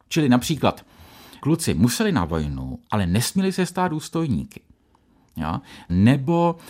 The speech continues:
Židé vlastně směli žít jenom v vyhrazených guberních. Tomu se říkalo čerta a sjedlosti, takzvaný prostě pás osídlení, což byly víceméně ty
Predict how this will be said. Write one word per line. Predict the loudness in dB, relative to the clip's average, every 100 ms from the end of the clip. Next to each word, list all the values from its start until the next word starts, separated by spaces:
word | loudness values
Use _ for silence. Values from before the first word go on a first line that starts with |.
| -8
Židé | -4 -2 0
vlastně | 0 -2 -2 -2
směli | -2 -2 0 0
žít | -2 -4 -6 -4
jenom | -2 0 0 2 2 0
v | -2 0 -2 -6 -18 -20 -12 2
vyhrazených | 4 4 2 2 2 2 2
guberních. | 0 0 2 2 0 -6
Tomu | -2 -2
se | 0 -4
říkalo | -4 0 4 4 2 -4 -20 -18 -2
čerta | 2 2 2 2
a | 0
sjedlosti, | 0 0 0 0 -4 -6 -8
takzvaný | -6 0 4 6
prostě | 4 -2 -4
pás | 2 4 4 2 -2
osídlení, | -6 -4 -2 2 2 2 0 -4 -10 -18 -16 -2
což | 2 4
byly | 4
víceméně | 4 0 4 4 6 6 4
ty | 4 2